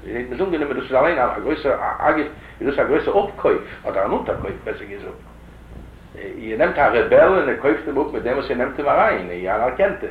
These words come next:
מען ערקענט עס. ער האט, איז, איז די, איז די רעוואלוציע, העט, דער רעוואלט העט אויף א ביסל. אבער פון דעסוועגן וויל איך אויך זאגן, חבר טאבאטשניק, איז אין דעם, אין זיך, איז אים געווען, אז ער זאגט, יא, קערנדיקע רעוואלט געגן די יידישע פאעזיע. נאך איינמאל, עס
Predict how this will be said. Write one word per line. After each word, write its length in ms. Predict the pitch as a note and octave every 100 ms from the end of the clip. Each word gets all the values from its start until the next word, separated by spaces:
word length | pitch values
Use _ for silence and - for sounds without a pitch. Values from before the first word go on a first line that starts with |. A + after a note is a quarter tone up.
| -
מען 140 | G#2
ערקענט 360 | A2+ F3 G3+ B2+
עס. 80 | B2+ - - -
ער 80 | -
האט, 140 | B2+ B2+
איז, 160 | C#3 - - -
איז 140 | - - -
די, 60 |
איז 320 | B2 C3+ B2
די 160 | A#2+ B2
רעוואלוציע, 680 | A#2+ B2+ C3 G#3+ - E3 C#3
העט, 120 | D3+
דער 120 | C#3
רעוואלט 320 | C#3+ F#3+ C3+
העט 160 | E3+ E3+
אויף 160 | B3+ C3+
א 60 |
ביסל. 320 | - - - - - - - - - - - -
אבער 180 | C3 A2
פון 220 | - G2
דעסוועגן 460 | G#3+ C4 - F#3+ F#3
וויל 140 | E3
איך 80 | E3
אויך 140 | C#3
זאגן, 220 | G3+ A#3+ C3+
חבר 200 | G#2 F#2+
טאבאטשניק, 520 | G2 G2 G2 A#2+ C#3 - - - - - - C3
איז 140 | B2+
אין 140 | B2+
דעם, 120 | A2+ A2+
אין 260 | A#2+ A#2
זיך, 240 | F2+ F2+ F#2
איז 120 | F2+
אים 120 | D3 F#3 - - -
געווען, 380 | G2 A2 A#3
אז 140 | G3 -
ער 120 | F#2
זאגט, 340 | E2+ F2+ -
יא, 100 | - - -
קערנדיקע 560 | F3 B3+ C#3+ A2+ A2 C#3+
רעוואלט 520 | D3 D#3+ A3 - - - - - -
געגן 180 | A2 G2+
די 60 | F2+
יידישע 280 | F#2+ - -
פאעזיע. 380 | A#3 D4 - - - - - - -
נאך 160 | F#2+
איינמאל, 220 | D3+ D#3 A#2 -
עס 80 | -